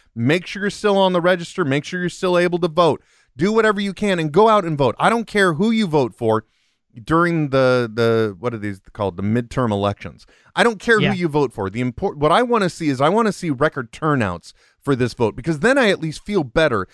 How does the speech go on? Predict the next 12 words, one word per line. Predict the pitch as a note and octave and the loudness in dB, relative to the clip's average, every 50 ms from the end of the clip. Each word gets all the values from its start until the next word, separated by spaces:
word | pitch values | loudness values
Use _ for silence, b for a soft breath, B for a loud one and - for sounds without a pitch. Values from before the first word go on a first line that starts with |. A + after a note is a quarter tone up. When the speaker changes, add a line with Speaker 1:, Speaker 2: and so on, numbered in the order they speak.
| B B D3 B | B B -12 B
Speaker 1:
that | B2+ C#3+ C3+ C#3 | -2 -2 0 2
more | D3+ D#3 F3 F#3+ A3 A3+ A3 | 2 4 6 6 6 6 4
of | G3+ D#3+ C#3+ | 2 0 -2
the | - | -8
country | - - E3 D3 - - B2+ A2+ | -4 -2 -2 -2 -2 -4 -6 0
got | A#2 C3 B2+ B2 | 2 2 4 4
out | B2 A#2+ A2+ - - | 4 2 2 0 0
there | A2 G#2 G#2 - b b b b | 0 0 0 -2 b b b b
and | - B2+ B2 | -6 -2 -2
actually | B2 B2+ C3 - - B2 A#2+ A2 | -2 -2 -4 -6 -6 -4 -4 -4
took | - - A#2 A2 - | -2 -2 -4 -4 -2
action. | G#2 G2 F#2+ F2+ - - - - - | -2 -2 -2 -4 -6 -10 -18 -20 -20